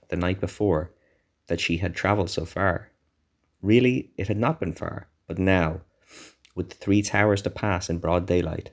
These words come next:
the distance seemed great indeed. And so too is the distance that the thief in the drum circle must <coughs> traverse in order to steal your wallet. So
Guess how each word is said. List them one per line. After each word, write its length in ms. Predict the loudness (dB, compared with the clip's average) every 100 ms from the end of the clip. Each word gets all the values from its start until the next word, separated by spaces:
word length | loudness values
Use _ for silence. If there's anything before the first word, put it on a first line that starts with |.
| _
the 80 | -8
distance 480 | -2 -2 -2 -4 -6
seemed 280 | -2 -2 -2
great 340 | 0 0 -2
indeed. 520 | -6 -4 -2 -2 -6 -14 _ _ _ _ -20 -20 _ _ _ _ -8
And 120 | -4
so 240 | 2 2
too 340 | 2 2 2 2
is 100 | -2
the 80 | -6
distance 600 | -4 -4 -4 -8 -8 -10
that 200 | -8 -4
the 80 | -2
thief 520 | -4 -2 -2 -2 -4
in 140 | -2 0
the 80 |
drum 360 | 2 4 6 4
circle 560 | 2 0 0 -4 -6 -10 _ _ _ _ _ _ _
must 540 | -2 0 0 -2 -10 -20 _ _ _ _ _ _ _ 4
<coughs> 920 | 6 4 0 -6 -8 -10 _ _ -14
traverse 540 | -6 0 0 0 -6 -16 _ -20 -20 -20 _
in 120 | -2
order 200 | 0 0
to 120 | -2
steal 260 | -4 -2 -2
your 160 | 0 0
wallet. 400 | 0 -2 -6 -20 _ _ _ -20 -20 _
So 420 | -4 2 4 4